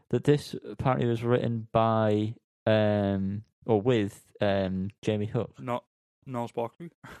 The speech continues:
Speaker 1: <laughs> Shut up. Um, but I'm not seeing anywhere where that is true. So
Speaker 2: Woohoo,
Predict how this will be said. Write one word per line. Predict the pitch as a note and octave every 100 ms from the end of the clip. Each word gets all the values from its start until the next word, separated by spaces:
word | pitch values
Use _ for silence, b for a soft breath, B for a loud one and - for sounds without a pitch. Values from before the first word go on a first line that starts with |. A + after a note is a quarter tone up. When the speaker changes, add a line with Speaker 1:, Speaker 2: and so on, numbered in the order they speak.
| -
Speaker 1:
<laughs> | - - - F3+
Shut | - - - B2 - -
up. | G#3 - A#3 B3 A#3 G#3+ -
Um, | B2+ B2+ B2 B2 A#2+ A#2+ - - -
but | A#2
I'm | A#2 B2
not | C3 -
seeing | - A#2+
anywhere | A2+ G#2+ G#2 G2+
where | G2+ G2
that | G2 G2
is | - F2+
true. | - - D#2+ D#2+ -
So | - A2 G#2 G2 F#2
Speaker 2:
Woohoo, | D#3+ D3+ B2+